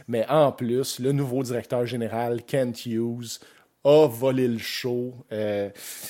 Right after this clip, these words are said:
il y avait le premier choix au total. Le consensus, euh, c'était Shane Wright. Ça fait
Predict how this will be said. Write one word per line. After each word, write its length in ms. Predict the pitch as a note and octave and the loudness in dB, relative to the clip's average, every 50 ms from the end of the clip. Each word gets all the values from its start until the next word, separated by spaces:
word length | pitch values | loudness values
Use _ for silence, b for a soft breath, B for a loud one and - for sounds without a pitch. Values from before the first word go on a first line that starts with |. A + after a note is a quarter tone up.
| B B B _ _ _ _ _ _ _ _ _ _ _ _ _ - | B B B _ _ _ _ _ _ _ _ _ _ _ _ _ 2
il 60 | G3+ | 6
y 60 | D#3 | 6
avait 100 | D#3+ F3+ | 8 8
le 80 | G3 F#3 | 6 4
premier 280 | F3+ F3+ E3 D#3+ D#3+ D3 | 4 4 4 4 2 2
choix 160 | - E3+ F3 | 2 2 2
au 40 | E3 | 2
total. 540 | - C#3+ A#2 - C#3 C3 D3 D#3 D3+ C3+ | 2 0 2 2 2 2 4 4 4 4
Le 100 | B2 C3+ | 4 2
consensus, 1000 | C3 - D#3 E3+ D#3+ - - D#3 C#3 B2+ A#2+ - - - D#3 D#3+ D#3 - - - C3+ | 2 2 0 0 2 2 0 2 2 0 0 -2 -4 -2 -2 -2 -2 -6 -6 -4 -4
euh, 540 | B2 A#2 A#2 A#2 A2+ A2 G#2+ A2 A2+ A2+ - - - _ _ _ | -2 0 0 0 0 -2 -4 -6 -8 -10 -12 -16 -20 _ _ _
c'était 540 | - - - C3+ A#2+ - - C3+ B2+ C3 C3+ | -16 -8 -6 -6 -6 -4 -2 -2 0 0 -2
Shane 400 | - - - - B2+ B2+ B2 A#2+ | -2 -4 -4 -2 -2 -2 -2 -2
Wright. 480 | A#2 A2 G2+ F2+ G2 G#2 G#2+ A2+ - - | -2 -2 -2 -2 -4 -4 -6 -8 -10 -12
Ça 260 | - - - - A2 | -14 -14 -12 -12 -12
fait 360 | - - - B2 A#2 A#2 A2+ | -12 -8 -4 -2 -2 -2 -2